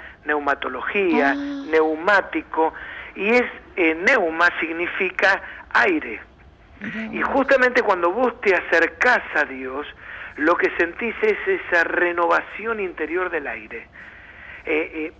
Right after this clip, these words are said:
Speaker 1: aún está la marca de la vida en nosotros, está en la respiración. Por eso cuando alguien se muere instantáneamente uno, eh, ¿qué dice? "Fíjate a ver si dejó de respirar".
Speaker 2: Sí, o si expiró el último, ¿no? El, la última entrega de aire.
Speaker 1: Ahora,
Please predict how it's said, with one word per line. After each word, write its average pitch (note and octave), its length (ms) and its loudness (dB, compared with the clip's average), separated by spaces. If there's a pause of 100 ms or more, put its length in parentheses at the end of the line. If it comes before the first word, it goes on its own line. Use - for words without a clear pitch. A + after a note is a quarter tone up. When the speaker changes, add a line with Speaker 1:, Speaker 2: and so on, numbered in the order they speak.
Speaker 1:
aún F#3 340 4
está G3 460 2
la D#3 200 2
marca G3+ 440 4
de D#3 100 4
la D3+ 140 4
vida F#3+ 240 2
en D#3+ 100 -4
nosotros, D#3 680 -4 (380)
está - 260 -2
en F#3+ 60 2
la F3 100 6
respiración. C#3 760 -4 (540)
Por D#3 120 2
eso F#3+ 180 2
cuando E3 280 2
alguien F#3+ 360 2
se D#3+ 60 0
muere G3 280 0
instantáneamente E3 800 -2
uno, D#3+ 280 -4 (360)
eh, - 180 -8
¿qué F3+ 140 4
dice? E3 360 2
"Fíjate A3+ 400 4
a F3+ 40 8
ver F#3+ 220 6
si E3+ 80 4
dejó D#3+ 240 4
de F3 100 8
respirar". D3+ 560 0
Speaker 2:
Sí, F3+ 240 2
o E3+ 220 4
si F3 180 2
expiró F3 520 4
el D#3+ 120 4
último, E3+ 460 4
¿no? G#3 200 4
El, E3 280 -2
la D#3 120 -2
última F3 320 0
entrega E3 300 -2
de D3+ 140 0
aire. C3 480 0
Speaker 1:
Ahora, E3+ 480 4